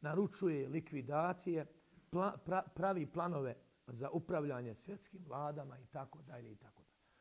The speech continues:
Ovo, Efendija, ti to nama ko, ko nekakvu bajku pričaš. Vjerujte, braćo i sestre, kad pogledate ovo, bit će vam daleko, daleko još jasnije, ako bude inšala, da danas neke stvari koje se u svijetu dešavaju, nijukom slučaju nisu produkt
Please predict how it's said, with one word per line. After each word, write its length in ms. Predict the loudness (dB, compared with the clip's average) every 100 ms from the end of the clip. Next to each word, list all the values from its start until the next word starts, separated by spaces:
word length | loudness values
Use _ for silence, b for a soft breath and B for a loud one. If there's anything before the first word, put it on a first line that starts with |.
| b b
Ovo, 200 | -14 -14
Efendija, 420 | -12 -12 -10 -10
ti 160 | -10 -10
to 160 | -10
nama 260 | -10 -8 -8
ko, 300 | -10 -14 -14 -14
ko 120 | -14
nekakvu 480 | -12 -10 -12 -12 -10
bajku 420 | -8 -6 -8 -12
pričaš. 360 | -20 -20 -20 _ _ b b b
Vjerujte, 500 | -14 -12 -10 -12 -16
braćo 360 | -16 -16 -16 -18
i 60 | -20
sestre, 420 | -18 -20 -20 -20 B B B
kad 120 | -18
pogledate 640 | -10 -8 -8 -8 -12 -14 -12
ovo, 320 | -10 -8 -12 B B B
bit 240 | -8 -8
će 120 | -8 -10
vam 200 | -8 -8
daleko, 600 | -8 -6 -2 -4 -4 -10
daleko 420 | -8 -8 -8 -12
još 240 | -14 -16
jasnije, 380 | -14 -16 -16 -20 -20 b b
ako 240 | b -16 -12
bude 280 | -10 -10 -10
inšala, 360 | -12 -14 -16 -18 B B
da 80 | -12
danas 380 | -6 -6 -6 -6
neke 260 | -8 -8
stvari 340 | -14 -8 -6 -4
koje 220 | -4 -8
se 140 | -8
u 60 | -10
svijetu 360 | -8 -6 -6 -6
dešavaju, 460 | -10 -10 -14 -14 -18 b b
nijukom 460 | 0 2 0 -4 -10
slučaju 460 | -6 -8 -8 -10
nisu 280 | -8 -8 -8
produkt 340 | -8 -8 -8